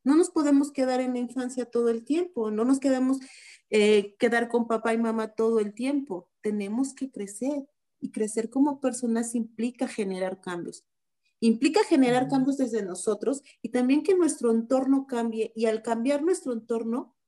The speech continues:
Speaker 1: no nos podemos a veces quedar en el mismo sitio. También tenemos que movernos junto con el entorno,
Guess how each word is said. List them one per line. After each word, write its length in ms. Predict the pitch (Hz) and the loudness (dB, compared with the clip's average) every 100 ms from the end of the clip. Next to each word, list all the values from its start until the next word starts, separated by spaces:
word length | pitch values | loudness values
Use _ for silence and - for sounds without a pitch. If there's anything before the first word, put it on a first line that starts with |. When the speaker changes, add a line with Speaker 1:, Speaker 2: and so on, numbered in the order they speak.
| - | -4
Speaker 1:
no 100 | 226 | 2
nos 160 | 240 262 | 2 0
podemos 480 | 233 208 196 196 202 | -4 -4 -4 -6 -6
a 40 | |
veces 300 | 190 190 190 | -6 -6 -10
quedar 280 | - 185 185 | -6 -4 -4
en 120 | 190 | -6
el 140 | 175 175 | -8 -8
mismo 320 | 175 - - | -8 -10 -10
sitio. 340 | - 269 190 | -8 -4 -4
También 300 | 190 185 196 | -2 -2 -2
tenemos 400 | 262 262 262 277 | 2 2 4 0
que 100 | 285 | -2
movernos 580 | 233 190 185 151 294 262 | -2 -2 -4 -4 -2 -4
junto 340 | - 202 - - | -4 -6 -8 -6
con 160 | 185 | -4
el 120 | 185 | -2
entorno, 560 | 180 185 220 277 226 - | -2 -4 -4 -2 -2 -4